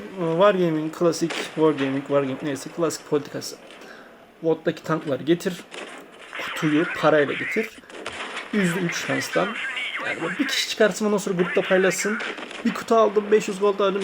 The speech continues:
beş lira verdim, on lira verdim, çıkarttım. Ondan sonra bütün oyuncular, "Ben de çıkartacağım, ben de çıkartacağım." Hop paraları cukkala, cukkala, cukkala. <laughs> Yani bu abi mesela ben oynadım bakın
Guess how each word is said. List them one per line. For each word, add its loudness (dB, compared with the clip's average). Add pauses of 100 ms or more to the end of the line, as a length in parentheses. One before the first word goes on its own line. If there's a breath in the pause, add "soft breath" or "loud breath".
beş 0
lira 4
verdim, 2
on 2
lira 4
verdim, 2
çıkarttım. -2
Ondan 2
sonra -4
bütün -2
oyuncular, 2 (360)
"Ben -4
de -10
çıkartacağım, -4
ben 0
de -2
çıkartacağım." -2 (760 loud breath)
Hop 0
paraları 0 (100)
cukkala, -8
cukkala, -8
cukkala. -10
<laughs> -12
Yani -4
bu 2
abi 0
mesela -4
ben 2
oynadım 2
bakın -6